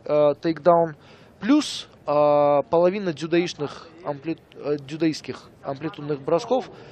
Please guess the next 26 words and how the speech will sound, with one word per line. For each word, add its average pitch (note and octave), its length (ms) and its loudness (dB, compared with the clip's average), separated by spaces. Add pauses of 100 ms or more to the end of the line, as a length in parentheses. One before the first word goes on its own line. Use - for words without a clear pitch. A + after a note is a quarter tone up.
(160)
так G3+ 220 6
или G3 120 2
иначе G3 240 0
связана F#3 280 2
с F3+ 60 -8
тем, G#3+ 120 0
что F3+ 160 -2
вы E3+ 200 -2
отворачиваетесь E3 800 0
от F3 140 -4
человека D#3 320 0
лицом, G#3+ 380 -2
как E3+ 220 2
бы C#3+ 100 0
отдаете D#3 360 -2
спину, C4 360 -10
и F3+ 160 -12
зачастую E3+ 400 -4
это F3+ 100 -4
очень E3+ 220 -6
рискованно D#3+ 420 -6
и C#3+ 80 -6
плохо E3 240 -6
кончается D3+ 420 -8
в C3+ 40 -10
джиу-джитсу. D3+ 500 -10